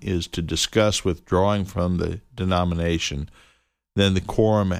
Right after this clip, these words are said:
has to be one half of the resident communing members. Uh, and so, again, it, it's, um, it, it,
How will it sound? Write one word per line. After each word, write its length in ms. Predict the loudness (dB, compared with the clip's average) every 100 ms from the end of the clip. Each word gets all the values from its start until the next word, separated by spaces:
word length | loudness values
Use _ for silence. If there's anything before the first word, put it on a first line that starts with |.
| -4
has 300 | -2 0 -2
to 60 | -2
be 200 | -2 0
one 260 | 0 0
half 800 | -2 -2 0 2 2 0 -2 -8 -20 _ _ _ _ 0
of 180 | 2 2
the 100 | 2
resident 600 | 2 2 0 -4 -4 -4
communing 580 | 0 2 2 0 -2
members. 640 | -2 -2 -6 -8 -6 -6 -10 _
Uh, 400 | -8 -6 -6 -8 -6
and 440 | -2 -2 -2 -4
so, 400 | 0 2 2 0 -4 -20 _ _ -6
again, 560 | -2 2 4 6 4
it, 120 | -2 -6 -4
it's, 680 | -2 0 0 0 0 -4 -10 _ _ _ _ -14
um, 540 | -8 -4 -4 -6 -8 -12 -18 _ _ _ _ _ -14 -6 -6 -2
it, 200 | -2 2 2
it, 340 | 2 0 -2